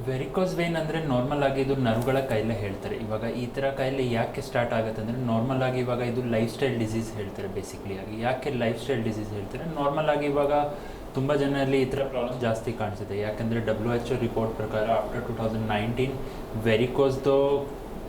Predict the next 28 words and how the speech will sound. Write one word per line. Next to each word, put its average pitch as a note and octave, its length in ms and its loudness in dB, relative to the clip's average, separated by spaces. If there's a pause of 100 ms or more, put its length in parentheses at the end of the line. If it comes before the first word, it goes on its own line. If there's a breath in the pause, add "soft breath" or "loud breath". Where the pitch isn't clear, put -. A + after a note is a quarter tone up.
(380)
ಸಿವಿಯಾರಿಟಿ B2+ 480 4
ತುಂಬ B2+ 260 4
ಜಾಸ್ತಿ A2+ 380 4
ಕಾಣಿಸುತ್ತೆ. G#2 380 2
ಡಿಪೆಂಡ್ A#2 380 2
ಆಗಿ A#2 140 6
ಅವ್ರದ್ದು A2 240 4
ಲೈಫ್ G#2 300 2
ಸ್ಟೈಲ್ನಿಂದ A2+ 400 -2
ರಿಲೇಟೆಡ್ G#2+ 440 -2
ಇಶ್ಯೂಸ್ G#2+ 300 0
ಇರಲಿ, G#2+ 360 2 (420 loud breath)
ಅವ್ರು B2+ 160 4
ಏನಾದ್ರೆ A#2+ 340 6
ಅವ್ರದ್ದು A2 600 4 (260)
ಮೆಡಿಕೇಷನ್ A#2 540 4
ಇಫೆಕ್ಟ್ನಿಂದ A2+ 520 4
ಇರಲಿ, A2+ 340 4
ಏನಾದ್ರೆ A2+ 460 4
ಆಕ್ಸಿಡೆಂಟ್ A2+ 600 2
ಆದ್ಮೇಲೆ A2 360 4
ಇರಲಿ, G#2+ 180 4
ತುಂಬ D3 260 2
ಜನಕ್ಕೆ C#3+ 360 2
ಈ C3 40 4
ಥರ - 140 0
ಇಶ್ಯೂಸ್ A2+ 400 2
ಬರ್ತಿದೆ. F#2 320 -2